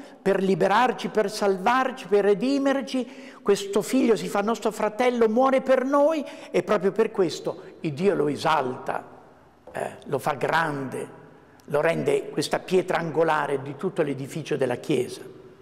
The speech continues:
E esce con quell'espressione molto bella, "Sia benedetto Dio, Padre del Signore nostro Gesù Cristo", eccetera. Merita di essere letto questo testo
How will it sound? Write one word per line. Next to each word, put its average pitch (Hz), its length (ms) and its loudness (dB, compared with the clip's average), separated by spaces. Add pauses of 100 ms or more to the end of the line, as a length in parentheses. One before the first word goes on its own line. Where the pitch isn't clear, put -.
(1200)
E 156 160 4
esce 160 640 2
con 156 160 -2
quell'espressione 165 680 0
molto 160 280 -2
bella, 156 280 2
"Sia 185 260 2
benedetto 175 640 2
Dio, 165 440 2
Padre 170 480 0
del 156 160 -2
Signore 180 380 0
nostro 165 420 -2
Gesù 151 260 -4
Cristo", 160 320 -2
eccetera. - 400 -2
Merita 156 380 0
di 143 140 -2
essere 147 300 0
letto 147 280 0
questo 123 300 -2
testo 156 400 -2